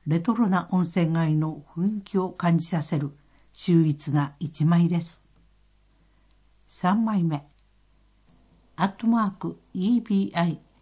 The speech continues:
エイチエーエムエーアンダーバーワイオーエスエイチアイエヌオーさんが投稿した新名通りのクリスマスツリーの写真です。商店街が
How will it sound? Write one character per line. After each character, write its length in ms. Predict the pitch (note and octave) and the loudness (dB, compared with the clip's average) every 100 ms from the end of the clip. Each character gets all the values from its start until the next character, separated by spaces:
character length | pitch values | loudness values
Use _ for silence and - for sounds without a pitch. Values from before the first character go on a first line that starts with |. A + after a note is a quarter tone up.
| _ | _
エ 80 | F3+ | -2
イ 120 | A#3 | -2
チ 180 | - G3 | 0 0
エ 20 | |
ー 200 | F#3 F3+ - _ _ E3+ | 0 -2 -8 _ _ -2
エ 40 | |
ム 180 | E3+ A#3+ | 4 4
エ 40 | G#3+ | 4
ー 180 | F3 - _ _ _ _ _ | 0 -4 _ _ _ _ _
ア 160 | C#3 F#3+ | -2 2
ン 100 | A#3+ | 2
ダ 180 | A#3 | 2
ー 20 | G3+ | 0
バ 280 | E3+ C#3 - _ _ _ _ - | -2 -2 -8 _ _ _ _ 0
ー 40 | |
ワ 120 | F3+ | 2
イ 100 | F3+ | 4
オ 240 | E3+ D#3+ - - | 2 0 -6 -4
ー 80 | |
エ 40 | F3+ | -4
ス 240 | - - - - | -4 -14 -12 -2
エ 60 | |
イ 160 | F3+ G3 | -2 -2
チ 160 | - | -2
ア 80 | G3+ | 0
イ 160 | F3 E3 - | 0 -4 -4
エ 120 | F#3+ | 2
ヌ 100 | E3+ | 2
オ 240 | D#3 C#3+ | 2 0
ー 20 | C#3 _ _ | -2 _ _
さ 240 | - F3 | -4 -2
ん 120 | E3 | -2
が 220 | D#3 C#3 - | -2 -4 -8
投 200 | - F3+ | -6 -6
稿 280 | G3 - F3+ | -4 -4 -4
し 140 | E3+ - | -6 -12
た 220 | C#3 - _ _ _ _ _ _ _ | -14 -14 _ _ _ _ _ _ _
新 380 | - - G3+ B3+ | -18 0 6 8
名 220 | A#3+ A#3+ | 8 6
通 100 | G3+ G3+ G3 | 4 4 4
り 120 | F3 | 2
の 180 | E3+ - - | -2 -6 -2
ク 80 | |
リ 100 | F#3+ | 0
ス 120 | E3+ F#3 | 0 0
マ 120 | D#3 | 0
ス 180 | - - | -4 -8
ツ 140 | - | -4
リ 160 | F3+ G#3+ | 0 2
ー 40 | |
の 200 | G3+ G3 | 2 0
写 200 | - E3 | -4 -6
真 260 | C#3+ F3+ E3+ | -4 0 0
で 120 | F3 | 0
す。 200 | E3+ - _ _ _ _ _ _ | -4 -10 _ _ _ _ _ _
商 240 | - E3+ | 0 0
店 260 | E3 F3 E3 | 4 2 4
街 220 | E3 E3 | 4 4
が 260 | D3+ C#3+ | 2 0